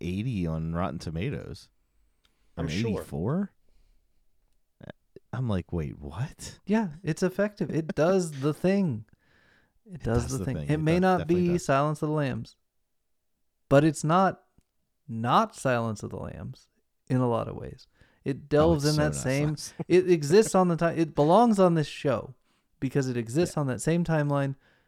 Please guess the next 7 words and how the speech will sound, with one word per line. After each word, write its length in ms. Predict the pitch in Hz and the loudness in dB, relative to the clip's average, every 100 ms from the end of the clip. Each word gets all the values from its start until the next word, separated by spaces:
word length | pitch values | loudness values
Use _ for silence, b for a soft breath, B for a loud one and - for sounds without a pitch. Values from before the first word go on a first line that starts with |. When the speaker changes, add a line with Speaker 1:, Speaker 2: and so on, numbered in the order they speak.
| _ _ | _ _
Speaker 3:
And, 320 | 127 127 123 | -4 -2 0
uh, 340 | 117 117 117 113 - _ 147 | 0 0 0 -4 -10 _ -2
yeah, 140 | 135 | 0
that 260 | 127 120 - | 0 -2 -6
scatter 480 | - - 147 147 | -6 2 4 2
chart 380 | 127 123 113 - | 0 -2 -2 -4
with 460 | - 147 147 123 | -2 4 6 4